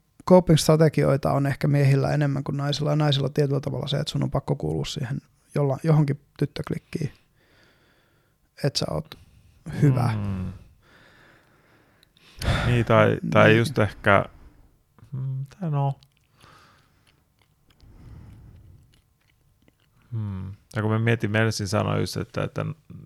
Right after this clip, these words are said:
Speaker 2: että niinku naisille toi tavallaan sosiaalinen poissulkeminen sosiaalisista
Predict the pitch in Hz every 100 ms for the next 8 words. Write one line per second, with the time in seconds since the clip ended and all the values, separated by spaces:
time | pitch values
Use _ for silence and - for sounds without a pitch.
0 | - - 104 - 101 104 101 - - -
1 | _ _ _ _ _ _ _ _ 95 101
2 | 101 98 101 92 92 95 - 101 101 -
3 | 101 104 107 107 110 104 107 107 - -
4 | 156 - _ _ _ _ _ _ _ _
5 | _ _ _ _ _ _ _ - 104 101
6 | 117 101 - 98 98 107 107 104 95 -